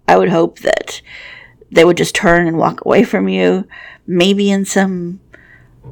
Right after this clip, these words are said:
you know, alternative universe that is only about kindness, they ask you to leave. I mean, that would be pretty cool in my opinion, but not what's happening in the real world from what I can tell.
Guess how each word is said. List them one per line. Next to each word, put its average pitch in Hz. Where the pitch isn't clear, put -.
you 175
know, 165
alternative 185
universe 180
that -
is -
only 185
about -
kindness, 170
they -
ask -
you 175
to -
leave. 170
I -
mean, -
that -
would -
be -
pretty -
cool 160
in 143
my 165
opinion, 98
but -
not -
what's -
happening -
in -
the 151
real 214
world 151
from 143
what 156
I 156
can -
tell. 185